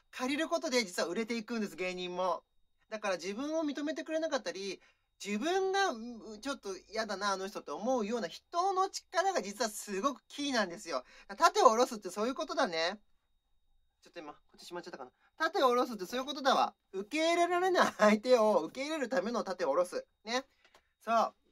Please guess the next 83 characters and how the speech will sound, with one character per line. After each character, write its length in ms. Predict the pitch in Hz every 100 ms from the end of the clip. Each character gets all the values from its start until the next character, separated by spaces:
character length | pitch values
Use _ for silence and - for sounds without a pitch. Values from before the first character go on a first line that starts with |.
| _ _ _
だ 100 | 160
か 100 | 147
ら 80 | 151
そ 180 | 175 175
う 40 |
い 120 | 170 165
う、 60 | _ -
な 100 | 202
ん 20 |
か、 300 | 160 139 120 _ _ _ _ _ _ _ _ _ -
変 200 | 320 330
に 180 | 233 165
硬 200 | - 202
く 100 | 196
な 100 | 214
っ 40 |
ち 60 | 175
ゃ 20 |
う 40 |
と 60 | 143
自 140 | 135
分 340 | 143 185 190 185
ら 140 | 220
し 60 | -
さ 120 | 160
み 100 | 147
た 100 | 139
い 20 |
な 80 | 131
価 100 | -
値 100 | -
観 160 | 165 156
と 60 |
か 80 | 127
も 80 | 175
う 40 | 139
ほ 80 | 226
ん 60 |
と 80 | 277
い 20 |
ら 100 | 269
な 100 | 269
く 80 | 269
な 80 | 269
っ 40 |
て 80 | 220
く 100 | -
る 80 | 147
か 100 | 147
ら、 100 | - -
そ 120 | - 170
こ 100 | 180
が 140 | 185
天 220 | - 180
秤 200 | 170 180
座 100 | 175
さ 160 | 175 170
ん 60 |
の 80 | 165
キ 240 | - 202 185
ー 40 |
を 40 |
握 240 | 151 143 170
る 80 | 190
と 100 | 165
思 140 | 170
い 80 | 190
ま 140 | 214
す。 100 | 208 _
二 80 | -
千 160 | 190 160
二 100 | 156
十 60 |
四 120 | 156 156
年 140 | 165
の 200 | 170 165 - - -
上 180 | 180 233
半 260 | 269 294
期 100 | 285
で 180 | 269 302
し 60 | -
た。 420 | 269 262 269
あ 60 | 254